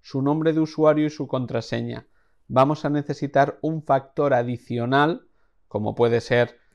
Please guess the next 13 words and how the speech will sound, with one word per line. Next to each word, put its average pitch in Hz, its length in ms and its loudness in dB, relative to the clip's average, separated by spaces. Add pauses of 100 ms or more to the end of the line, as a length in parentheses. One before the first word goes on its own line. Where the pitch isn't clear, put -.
(220)
un 143 180 2
mensaje 120 540 0
de 117 120 0
texto 113 440 -4
al 110 120 -2
móvil 143 540 2
o 123 120 -6
utilizar 117 680 -4
la 117 160 -2
aplicación 123 880 -4 (280)
de 120 440 2
Multifactor 123 800 0
Authentication 127 1000 -2